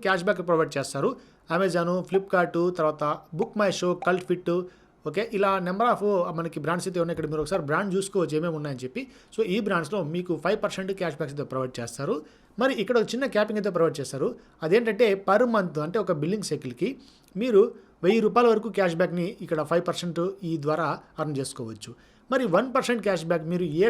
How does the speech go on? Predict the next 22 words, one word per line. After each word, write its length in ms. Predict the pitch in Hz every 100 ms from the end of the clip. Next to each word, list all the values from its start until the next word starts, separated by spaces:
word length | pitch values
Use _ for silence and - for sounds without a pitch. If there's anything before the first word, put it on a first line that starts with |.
| 214
ట్రాన్సాక్షన్ 480 | 202 190 185 175 147
చేసుకున్నా 360 | 156 - 131 127
కూడా, 140 | 143 143 - - _ 226
ఈ 20 | 240
బ్రాంచ్లో 300 | 214 202 202 175
కాకుండా 240 | 156 175 233
other 180 | 175 208 185
than 100 | 220 208
ఈ 20 | 170
బ్రాంచ్లో 300 | 156 151 147 233
మీరు 120 | 196 160
ఏం 60 | 202 190
చేసుకున్నా 300 | 175 - 147 151
కూడా 160 | 196 170 - - _ _ 185
వన్ 120 | 233
పర్సెంట్ 280 | 214 - 214 247
అన్‌లిమిటెడ్ 340 | 175 190 185 175
క్యాష్ 140 | 170 156
బ్యాక్ 120 | 160
అయితే 100 | 151
ప్రొవైడ్ 220 | 135 139 143
చేస్తారు. 240 | 135 190